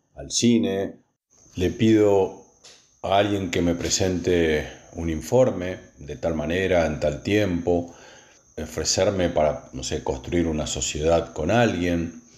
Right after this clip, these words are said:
o lo que fuere, y aparece una nueva posibilidad de, de, de acción, una nueva generación de algo, ¿sí? A partir de esa palabra, de esa declaración que yo estuve haciendo.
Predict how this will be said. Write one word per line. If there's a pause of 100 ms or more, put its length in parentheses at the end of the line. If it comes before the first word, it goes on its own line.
(120)
o
lo
que
fuere, (520)
y (420)
aparece
una
nueva
posibilidad
de,
de,
de
acción,
una
nueva
generación
de
algo, (260)
¿sí?
A
partir
de
esa
palabra,
de
esa
declaración
que
yo
estuve
haciendo.